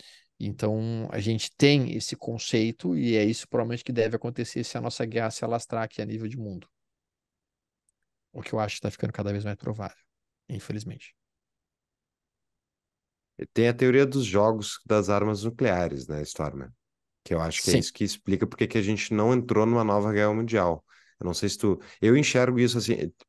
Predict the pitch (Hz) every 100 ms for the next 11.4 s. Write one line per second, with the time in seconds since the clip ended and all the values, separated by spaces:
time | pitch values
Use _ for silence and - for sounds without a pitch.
0 | _ _ 98 98 107 123 110 117 131 -
1 | 131 127 123 95 87 85 98 90 101 92
2 | 85 - 92 - 92 82 _ - 123 123
3 | 110 101 80 87 78 73 - _ _ _
4 | _ - 101 - - _ _ _ _ _
5 | - 120 147 147 - _ - 143 139 143
6 | 131 127 123 117 107 107 101 95 92 95
7 | 98 101 90 _ - 95 87 - 95 98
8 | 98 98 101 98 90 98 98 95 87 78
9 | 85 - 113 101 101 101 95 98 123 -
10 | 92 95 98 92 95 92 - 101 - 98
11 | 104 - 78